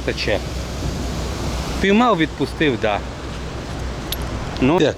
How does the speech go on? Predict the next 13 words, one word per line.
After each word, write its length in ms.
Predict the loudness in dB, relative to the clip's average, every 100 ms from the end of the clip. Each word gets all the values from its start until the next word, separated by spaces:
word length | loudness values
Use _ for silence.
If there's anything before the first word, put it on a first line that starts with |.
| -2
ну 60 |
що, 280 | -2 2 2
знову 260 | 4 2 2
що-то 260 | 0 -2
сидить? 300 | -2 2 0 0 -8 -12 -12 -12 -12 -12 -10 -10 -10 -8 -4
Да, 440 | 0 2 2 2 0 -4 0
сидить, 680 | 0 0 -4 0 2 2 2 0
красавчик. 680 | 0 0 2 2 2 -4 -2 -2 0 0 0 0 -4 -6 -8 -8 -8 -4
Сидить. 1000 | -2 0 0 2 2 2 2 -2 -6 -8 -8 -8 -8 -10 -8 -10 -10 -10 -10 -8 -10 -10 -8 -8 -8 -8 -8 -8 -8 -2
Опа. 220 | 0 0 0 -4 -6 -8 -8 -8 -8 -4 0
Засікаємо 840 | 2 2 0 -2 2 4 4 4 0 0
і 120 | -2
тихенько 680 | 0 0 0 2 2 2 0